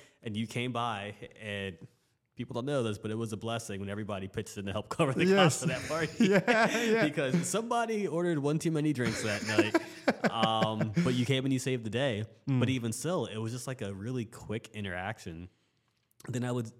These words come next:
Speaker 1: like, s-, he-, see you or hear from you, like, randomly. But then, I mean, it was, what,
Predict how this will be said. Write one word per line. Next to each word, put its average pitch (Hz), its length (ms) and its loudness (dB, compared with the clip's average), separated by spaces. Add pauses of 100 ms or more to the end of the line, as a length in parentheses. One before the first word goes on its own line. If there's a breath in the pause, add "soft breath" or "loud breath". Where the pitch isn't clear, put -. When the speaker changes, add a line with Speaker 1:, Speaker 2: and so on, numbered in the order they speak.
Speaker 1:
like, 104 200 -8
s-, - 280 -8
he-, - 320 -12
see - 300 -4
you 135 280 0
or 107 120 0
hear 131 240 -2
from - 160 -8
you, 120 180 -2
like, 104 220 -6
randomly. 98 800 -4 (480 soft breath)
But 107 120 -4
then, 107 520 -4 (100)
I 98 60 -12
mean, 98 360 -6 (300)
it 98 60 -10
was, 98 200 -8
what, 95 220 -8